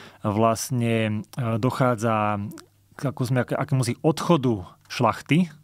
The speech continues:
časti šlachty do severnejších oblastí. A samozrejme, ako náhle sa dostala do tejto konfliktnej zóny Bosna, tak aj obyvateľstvo vlastne z Bosny sa postupne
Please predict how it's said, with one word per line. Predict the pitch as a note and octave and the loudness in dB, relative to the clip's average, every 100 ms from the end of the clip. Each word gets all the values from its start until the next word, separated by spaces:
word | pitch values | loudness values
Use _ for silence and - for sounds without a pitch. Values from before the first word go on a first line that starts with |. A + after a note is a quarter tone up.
| _ | _
časti | - B2 A#2 - A#2 | -2 0 0 -4 -6
šlachty | - G#2+ - - D3+ D#3 | 0 0 0 0 0 0
do | D3 | 0
severnejších | A#2+ - A#2+ A#2+ A#2 G2 | 0 0 0 0 -2 -4
oblastí. | G2+ C#3 C#3+ - E3+ G3 - - - - - - - - | 0 2 2 2 4 4 2 -8 -20 -20 -20 -20 -20 -12
A | - A#2+ A#2 A#2 | 0 2 2 2
samozrejme, | A2 C3 C3 C3 B2+ B2 B2 | 0 0 0 0 0 2 0
ako | A#2+ | 0
náhle | B2 A#2+ B2 | 0 0 0
sa | - A#2 A2+ A2 A2+ | 0 0 2 0 -2
dostala | A2 G#2 C3+ A#2 A2+ A2+ | -4 -4 0 0 2 0
do | G#2+ A2+ A2+ A2 A2 A2+ | 0 0 0 0 0 -2
tejto | - A#2 B2 A2+ A2+ | -4 -2 0 -2 -2
konfliktnej | B2+ A2+ A2+ A#2 | -4 -2 -2 -2
zóny | G2+ B2 A2+ | 0 0 0
Bosna, | G2+ A2 - B2 B2 - - - | -2 -4 -2 -2 -2 -8 -20 -6
tak | - A#2 | 0 2
aj | A2+ A2+ | 2 2
obyvateľstvo | A#2+ A#2+ G#2+ - | 0 -2 -4 -2
vlastne | A2 G#2 A2 | -2 0 -2
z | G2 | -2
Bosny | G2+ G#2+ A2+ | -4 -4 -4
sa | G2 | -4
postupne | - A2 G#2+ B2 A2 G#2+ | -6 -6 -2 -2 0 -4